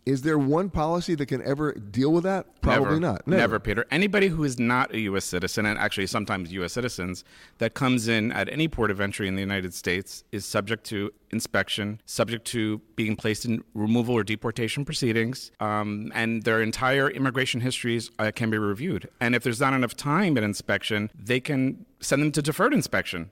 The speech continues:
Speaker 2: which is a later appointment where they can actually start the deportation process.
Speaker 1: But let's go back to when you're on the plane. I remember twenty years ago, you're on the plane, they were handing out different forms to fill out that I was filling out, right? Was
Speaker 2: Yes.
Speaker 1: it the I ninety-four or
Speaker 2: Yes.
Speaker 1: what was that?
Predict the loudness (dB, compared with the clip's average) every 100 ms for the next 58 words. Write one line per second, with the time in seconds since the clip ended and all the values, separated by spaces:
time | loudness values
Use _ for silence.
0 | _ -6 -4 0 2 4 4 2 0 -2
1 | -2 -2 -2 -2 -2 -2 -2 -2 -4 -6
2 | -2 -2 -2 -4 -6 -6 -4 -4 -4 -4
3 | -2 -2 -4 -10 -4 -2 2 0 2 2
4 | 4 2 2 0 0 0 2 2 2 0
5 | 0 2 2 2 2 2 0 0 0 2
6 | 2 0 2 2 2 0 -2 -2 0 0
7 | 2 2 0 0 0 0 -2 -2 -2 0
8 | 0 -4 -2 0 0 0 0 2 2 0
9 | -4 -6 -8 -12 -14 -20 _ -4 -2 0
10 | 0 0 0 2 2 2 0 0 2 2
11 | 4 4 2 0 -8 -14 0 0 0 -4
12 | -6 -8